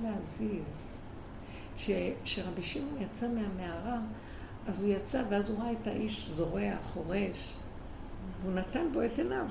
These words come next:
והרג אותו, גל שהיה צמוד, קטרג. אז השם החזיר אותו למערה.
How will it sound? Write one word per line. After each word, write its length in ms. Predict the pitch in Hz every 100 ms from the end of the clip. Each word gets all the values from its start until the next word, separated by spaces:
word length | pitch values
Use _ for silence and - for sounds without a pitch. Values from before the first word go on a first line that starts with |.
| -
והרג 300 | 185 180 247 294
אותו, 200 | - 180 - - - 240
גל 160 | 208 247
שהיה 240 | 320 277 294
צמוד, 320 | - 311 311 -
קטרג. 480 | - 208 214 226 262 - - - - - - - - - - - - - - - -
אז 100 | 196
השם 280 | - 254
החזיר 360 | 233 220 190 208
אותו 200 | 240 202
למערה. 400 | 180 175 170 170